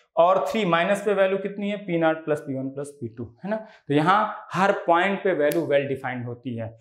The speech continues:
हाँ, लेकिन जहां जहां स्टेप चेंजेस हुए हैं, वहां पे एफ़ एक्स एक्स कैसा है?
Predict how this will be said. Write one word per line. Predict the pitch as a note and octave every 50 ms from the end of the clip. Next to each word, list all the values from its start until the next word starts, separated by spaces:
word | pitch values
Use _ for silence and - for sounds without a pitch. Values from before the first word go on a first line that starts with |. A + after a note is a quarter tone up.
| _ _ _
हाँ, | - A3 B3 A3 D#3 - - - - - -
लेकिन | E3+ G3+ A3 G#3 C#4 C#4+ D4 D4 C#4+ - - - D3
जहां | C3 F3+ E3+ G#3 B3 C4
जहां | B3 A#3+ B3 B3+
स्टेप | A3+ - - - B3+ B3+ B3+ -
चेंजेस | A#3+ A3+ A#3 A#3+ A#3+ A3+
हुए | A#3+ B3+
हैं, | B3+ A#3+
वहां | F3+ F3+ F#3 F#3 A3 A#3+
पे | A#3+ A#3+ B3 B3 B3 -
एफ़ | F3+ F3 A3 A3
एक्स | A3 - -
एक्स | A3+ A3 - -
कैसा | - A3+ A3 A3 B3+ B3
है? | A#3 A3+ G#3+ D#3+ C#3 - -